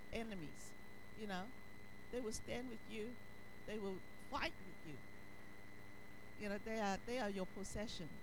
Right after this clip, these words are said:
They are like arrows in the hand of warriors. And, uh, the more children, the better. I know today that people only want to have a couple children because they're so expensive.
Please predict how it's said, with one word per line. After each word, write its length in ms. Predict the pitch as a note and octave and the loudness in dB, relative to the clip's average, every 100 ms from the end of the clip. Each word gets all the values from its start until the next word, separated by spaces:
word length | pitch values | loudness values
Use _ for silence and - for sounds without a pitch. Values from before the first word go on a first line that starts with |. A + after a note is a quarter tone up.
| - - - - - - - - - | -4 -4 -4 -4 -4 -4 -4 -4 -2
They 100 | G#3 | 2
are 80 | G#3 | 6
like 180 | G3 D3 - | 6 4 2
arrows 420 | G#3 G#3+ G3 E3 - | 4 6 6 4 2
in 100 | F3 | 0
the 80 | D#3+ | 2
hand 300 | F#3+ G3 F3+ | 2 2 2
of 120 | E3+ | 4
warriors. 600 | F#3+ F#3+ F3 C#3 - - - - - - - - - - - | 6 6 6 2 -2 -4 -4 -4 -4 -4 -4 -4 -4 -2 4
And, 260 | F#3+ G3 | 4 6
uh, 300 | G3 F#3 F#3+ G#3+ | 6 8 6 4
the 80 | G#3+ | 2
more 240 | C4 D4+ | 6 6
children, 400 | - D4 D4 C#4+ | 6 4 2 0
the 80 | C4+ | 0
better. 320 | A#3+ B3+ A#3+ - | 2 4 6 6
I 120 | B3 | 6
know 160 | C#4+ | 6
today 440 | - A3+ A3 A3 G#3+ | 4 4 6 6 6
that 140 | G#3+ F#3 A#3+ | 4 2 0
people 280 | A3+ G3 | 2 2
only 200 | G#3+ A3 | 2 2
want 220 | G#3 G#3 G3+ | 2 2 2
to 60 | |
have 160 | G3+ F#3 | 2 4
a 120 | E3+ - | 2 2
couple 260 | G#3+ G3+ F#3 | 2 2 2
children 480 | G#3 F#3+ G#3 G#3+ B3 - - - - - - | 2 2 0 -2 -2 -4 -4 -4 -4 -4 -2
because 260 | G3+ A#3 A3+ | 0 2 4
they're 160 | G3 | 4
so 240 | F#3+ A#3+ A3 | 6 6 6
expensive. 680 | G3+ - G#3 A3 C4+ A#3+ | 4 2 4 4 4 2